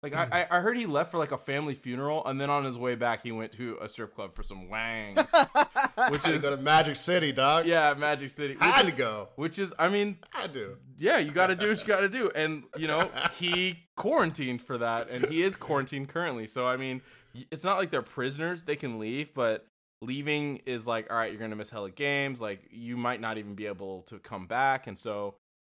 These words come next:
Speaker 1: it seems like, um, that seems fair to me. So, uh,
Speaker 3: Hundred percent.
Speaker 1: Yeah.
Speaker 3: I agree. The N B A is handling it way better. Like, that's how it should be handled.
Speaker 1: Yeah. Um,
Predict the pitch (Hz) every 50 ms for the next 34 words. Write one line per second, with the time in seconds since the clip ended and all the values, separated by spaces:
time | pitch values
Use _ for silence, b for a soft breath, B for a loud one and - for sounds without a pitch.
0 | _ _ - 135 123 - - - 170 170 165 156 147 135 131 123 120 117 110 107
1 | - - _ _ _ _ - 117 113 110 104 101 95 90 87 101 120 _ _ _
2 | _ _ _ _ _ 110 117 117 - 143 143 123 - - 120 113 101 101 104 104
3 | 95 80 69 - - - - 110 98 95 92 92 - - _ _ _ _ _ _
4 | _ _ _ _ _ _ _ - 98 98 95 92 85 - - _ - 123 113 95
5 | - - - 98 90 - 120 110 101 123 120 - 110 101 90 95 - - 107 120
6 | 113 139 139 120 120 120 110 - - 113 104 101 101 92 92 101 101 101 98 95
7 | 95 92 90 90 92 104 _ _ - 82 101 - 113 107 - - 113 104 98 98
8 | 92 - - 95 90 90 87 92 87 - - - - _ - 123 120 113 104 95
9 | 98 - - _ b b b b _ _ _ _ - 139 139 135 131 123 117 113
10 | 107 107